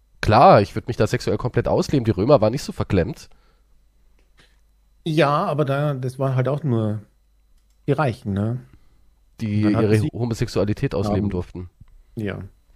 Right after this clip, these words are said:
Speaker 2: Der Pöbel
Speaker 1: Ja, aber es
Speaker 2: konnte
Speaker 1: war, es war
Speaker 2: ja
Speaker 1: kein Skandal,
Speaker 2: untereinander.
Speaker 1: wenn du gesagt hast, "Ach, gestern hab ich mich mit zwei Frauen und zwei Männern vergnügt." War es nur so, "Ah, schön."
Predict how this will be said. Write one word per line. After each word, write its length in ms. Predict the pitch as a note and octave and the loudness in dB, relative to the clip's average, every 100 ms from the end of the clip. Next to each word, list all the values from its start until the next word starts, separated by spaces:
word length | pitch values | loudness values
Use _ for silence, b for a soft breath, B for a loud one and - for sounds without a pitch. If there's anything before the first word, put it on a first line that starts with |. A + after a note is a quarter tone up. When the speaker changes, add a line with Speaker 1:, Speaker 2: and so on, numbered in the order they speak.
| - - - _ _ _ _ _ _ _ | -20 -20 -20 _ _ _ _ _ _ _
Speaker 2:
Der 40 | - | -8
Pöbel 360 | - G2 B2 | -4 -2 4
Speaker 1:
Ja, 60 | F#3+ | 4
aber 80 | G#3 | 4
es 100 | D#3+ | 6
Speaker 2:
konnte 20 | |
Speaker 1:
war, 260 | E3 D#3+ - | 8 8 6
es 140 | - | 4
war 120 | D#3+ | 6
Speaker 2:
ja 80 | - | 6
Speaker 1:
kein 100 | A2+ | 4
Skandal, 440 | A2 D#3 D3+ F#3+ D#3+ | 4 4 8 8 8
Speaker 2:
untereinander. 0 | |
Speaker 1:
wenn 100 | C#3 | 4
du 60 | |
gesagt 320 | B2+ C#3 C3+ | 4 4 4
hast, 120 | C#3+ - | 2 0
"Ach, 160 | F3+ | 0
gestern 260 | E3 - D3+ | 0 0 0
hab 120 | D#3 | -2
ich 100 | - | -4
mich 140 | D#3 D3 | -6 -6
mit 100 | - | -2
zwei 160 | A#2 | -2
Frauen 440 | - B2+ D3 D#3 C3 | 0 4 4 4 -2
und 80 | - | -4
zwei 200 | A#2 A2+ | 0 2
Männern 280 | B2 C3 | 2 2
vergnügt." 480 | - A2+ C3 B2+ - - B B B | 0 -6 -4 -4 -6 -10 B B B
War 120 | A#2+ | 6
es 100 | A#2+ | 6
nur 80 | C#3+ | 4
so, 140 | B2 - | 2 4
"Ah, 160 | A#3+ | 4
schön." 400 | - B3 F3+ G#2 | 2 -2 -2 -4